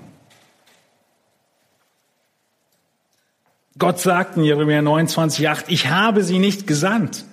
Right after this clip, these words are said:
Woran erkennen wir das? Wir erkennen es daran, dass sie in ihren Predigten das Wort Gottes nicht öffnen und lesen.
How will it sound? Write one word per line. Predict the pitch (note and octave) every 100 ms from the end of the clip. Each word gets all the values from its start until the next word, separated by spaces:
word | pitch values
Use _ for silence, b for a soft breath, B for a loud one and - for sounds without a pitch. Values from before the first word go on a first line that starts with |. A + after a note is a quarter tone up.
| - _ _ _ _ _ _ _ _ _ _ _ _ _ _ _ _ _ _ _ _
Woran | C#3 D#3 D#3+
erkennen | C#3+ - E3+ G3
wir | G3+
das? | G3+ A3+ - - - - _ _ _ _ _ _ _ _ _ _ _ _ _
Wir | D3
erkennen | D3+ - F#3
es | G#3+ -
daran, | E3+ F#3+ A3 A#3+ B3+
dass | E3
sie | - D#3+
in | D#3
ihren | D#3+ D#3
Predigten | C#3+ E3+ G#3+ C4 - B3
das | E3
Wort | C3+ C3+ -
Gottes | E3 F#3 F3
nicht | E3 D#3+
öffnen | G3+ G3+ B3+ G#3+
und | F3
lesen. | E3+ G#3+ A3